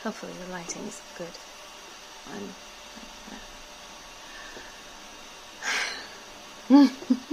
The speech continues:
I'm thrown. You can see that I'm really thrown. I'm, I, I am surprised and appalled at myself.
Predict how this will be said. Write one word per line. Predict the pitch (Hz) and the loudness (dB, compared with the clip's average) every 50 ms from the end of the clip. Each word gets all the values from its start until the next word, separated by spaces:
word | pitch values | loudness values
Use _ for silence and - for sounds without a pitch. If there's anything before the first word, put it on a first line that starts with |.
| 302 - - - 311 285 | -4 -2 0 2 2 4
I'm | 247 220 214 | 6 4 4
thrown. | 202 - 233 226 214 208 196 196 190 - - - - - - | 6 6 6 6 6 6 6 4 4 2 -2 -6 -8 -2 0
You | 233 220 | 4 6
can | 254 247 233 | 8 6 6
see | 226 - 254 254 | 8 8 10 10
that | 247 233 214 | 10 10 8
I'm | 208 202 196 190 | 6 6 4 4
really | 190 196 185 185 180 | 4 4 2 2 0
thrown. | 175 - 180 175 170 165 170 190 - - - - | -2 -2 -2 -2 -2 -2 -4 -6 -8 -10 -6 0
I'm, | - 214 220 220 226 220 214 202 - - - - - - - - - - - - - - - - - - - - - - - - - - - - - - - - - - - - - - - - - - - | 4 6 8 8 8 8 8 6 4 -2 -8 -16 -16 -16 -16 -16 -16 -16 -16 -16 -16 -14 -14 -14 -14 -14 -16 -16 -16 -16 -16 -16 -16 -16 -16 -14 -14 -14 -14 -14 -14 -16 -16 -16 -16 -16 -16 -16 -16 -4 0
I, | - 214 233 233 233 226 226 214 208 202 190 190 - - - - - - - - - - - - - - - - - - - - - - - - - - - - - - - - - - - - - - - - - - - - - - - - - - - - - - - - - - - - - - - - | 4 6 6 8 8 8 8 8 6 6 4 0 -4 -10 -16 -16 -16 -16 -16 -16 -16 -16 -16 -16 -16 -16 -16 -16 -16 -16 -16 -16 -16 -16 -16 -16 -16 -16 -16 -16 -16 -16 -16 -16 -16 -16 -16 -16 -16 -16 -16 -16 -16 -16 -16 -16 -16 -16 -16 -16 -16 -16 -16 -16 -16 -16 -16 -16 -16 -16 -16 -16 -16 -12 -4 0
I | 226 | 4
am | 247 262 262 | 4 4 4
surprised | 254 - 226 - - 226 214 196 180 180 175 170 - - | 4 0 -4 -4 -2 0 0 0 0 -2 -4 -4 -6 -6
and | - 180 | -4 -4
appalled | 175 175 - - 175 175 160 - | -4 -6 -4 -2 0 0 0 -2
at | - - | -4 -8
myself. | - - - 170 - - - - - | -8 -10 -10 -10 -12 -12 -12 -12 -12